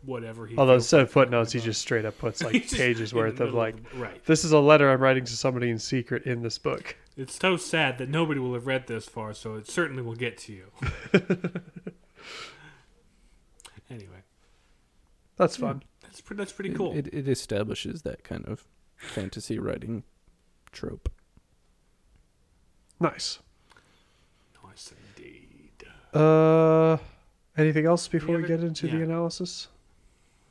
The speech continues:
Speaker 3: I don't think so.
Speaker 1: You said there were, uh, issues you had with it. Were those just primarily the stuffy British, Britishness of it? And
Speaker 3: Stuffy Britishness and pacing.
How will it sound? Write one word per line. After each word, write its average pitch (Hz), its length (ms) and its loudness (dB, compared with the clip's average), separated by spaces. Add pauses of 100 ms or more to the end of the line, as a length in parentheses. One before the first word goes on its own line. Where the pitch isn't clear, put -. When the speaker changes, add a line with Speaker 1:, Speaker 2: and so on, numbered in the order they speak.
(120)
Speaker 3:
I - 100 -10
don't 170 320 -6
think 208 220 -6
so. - 160 -18 (600)
Speaker 1:
You 135 60 -18
said 156 260 -10
there 160 140 -4
were, 139 520 -6 (280)
uh, 117 320 -10
issues 135 340 -10
you 131 120 -10
had 143 180 -8
with 151 180 -10
it. 160 100 -8
Were 120 120 -10
those 117 260 -10
just - 140 -18
primarily 113 500 -10
the 107 360 -14 (240)
stuffy - 440 -10
British, 120 480 -10
Britishness 127 540 -12
of 127 140 -10
it? 123 100 -12
And 117 200 -16
Speaker 3:
Stuffy 131 460 -2
Britishness 120 680 -4
and - 160 -10
pacing. 107 520 -10